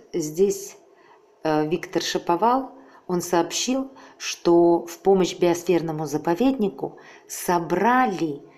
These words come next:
более двести семь тысяч гривен,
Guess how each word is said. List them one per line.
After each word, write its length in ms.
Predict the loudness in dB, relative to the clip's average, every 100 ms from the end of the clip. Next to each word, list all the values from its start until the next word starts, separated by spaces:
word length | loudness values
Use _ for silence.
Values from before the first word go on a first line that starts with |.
| _ -12
более 480 | 2 6 8 6 2
двести 560 | 2 2 2 0 -2
семь 320 | -2 2 0 0
тысяч 420 | -2 -2 -2 -4
гривен, 520 | -2 0 0 -2 -4